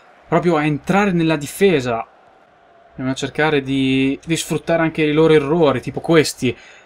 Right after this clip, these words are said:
errori di controllo palla, di stop. Attenzione perché De Stein entra... Che scivolata sciagurata di De Stein su Perez. Ma perché l'ha fatto?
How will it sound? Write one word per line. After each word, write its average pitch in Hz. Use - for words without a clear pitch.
errori 151
di 151
controllo 156
palla, 123
di 127
stop. 123
Attenzione 185
perché 196
De 208
Stein 262
entra... 277
Che -
scivolata 147
sciagurata 180
di 156
De 175
Stein 180
su -
Perez. 113
Ma 131
perché 185
l'ha 117
fatto? -